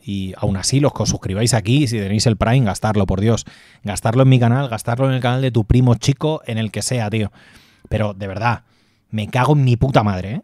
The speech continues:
Que no me entere que hay un puto, una puta suscripción de Prime que no se gasta al mes, ¿eh? O sea, literal, ¿eh? Literal.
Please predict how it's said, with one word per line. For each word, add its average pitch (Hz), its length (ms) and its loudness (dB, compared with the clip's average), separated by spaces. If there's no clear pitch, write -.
Que 104 120 -4
no 117 80 0
me 139 60 4
entere 151 340 4
que 139 80 -2
hay 135 120 -2
un 123 280 0
puto, 120 600 0
una 139 240 2
puta 135 200 2
suscripción 127 460 2
de 120 100 2
Prime 165 240 4
que 127 100 0
no 120 100 2
se 127 80 4
gasta 120 200 0
al 104 80 -2
mes, 98 280 -4
¿eh? 147 120 -8
O - 40 -20
sea, 107 200 -4
literal, 120 560 2
¿eh? 160 120 -6
Literal. 107 560 -2